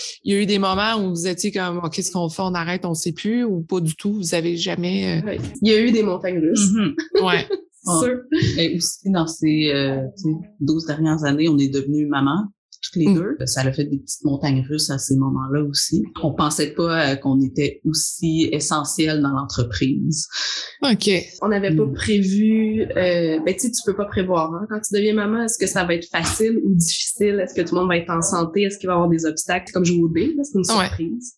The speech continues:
Speaker 2: On a tendance à être très optimiste et, euh, limite naïve,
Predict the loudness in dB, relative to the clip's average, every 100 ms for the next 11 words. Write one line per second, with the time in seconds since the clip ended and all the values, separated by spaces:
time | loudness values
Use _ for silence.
0 | 0 0 0 0 0 0 0 -2 -2 0
1 | 0 -2 -2 2 2 2 0 0 2 0
2 | 2 4 4 4 2 2 2 2 2